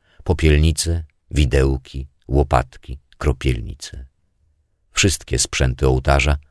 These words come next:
przykryją pokrowcem ze skóry borsuczej i założą drążki. Kiedy przy zwijaniu obozu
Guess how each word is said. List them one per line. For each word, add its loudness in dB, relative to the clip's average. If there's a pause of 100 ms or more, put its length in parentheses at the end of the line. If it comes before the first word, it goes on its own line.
(360)
przykryją 0
pokrowcem 0
ze 2
skóry 0
borsuczej -4 (340)
i 2
założą 0
drążki. -8 (1400)
Kiedy 4
przy -2
zwijaniu 0
obozu 0